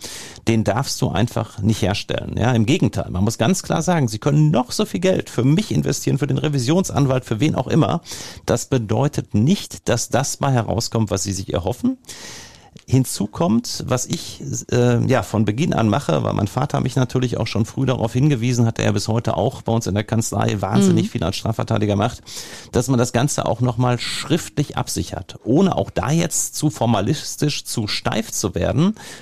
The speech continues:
Speaker 1: schreibe ich den Mandanten das in der Regel nochmal ganz explizit schwarz auf weiß. Und wenn dann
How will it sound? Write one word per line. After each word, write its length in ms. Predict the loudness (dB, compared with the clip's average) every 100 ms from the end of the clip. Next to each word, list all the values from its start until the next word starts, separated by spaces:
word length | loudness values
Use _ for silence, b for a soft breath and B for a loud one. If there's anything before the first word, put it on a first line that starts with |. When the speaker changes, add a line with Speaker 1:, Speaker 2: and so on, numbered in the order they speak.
| B
Speaker 1:
schreibe 540 | -8 -4 -4 -2 -4 -4
ich 200 | -6 -2
den 160 | 2
Mandanten 540 | 2 2 0 -2 -2 -2
das 240 | -2 -4 0
in 160 | 2 4
der 180 | 4
Regel 460 | 2 0 2 2 4
nochmal 340 | 4 2 0 -2
ganz 380 | 0 0 -2 -4
explizit 800 | -6 -6 -6 -2 -2 0 -4 -2
schwarz 420 | -2 0 0 -2
auf 220 | -4 -2
weiß. 420 | 0 2 2 0 B B B B B B B
Und 380 | 2 4 2 2
wenn 160 | 2
dann 340 | 4 4 2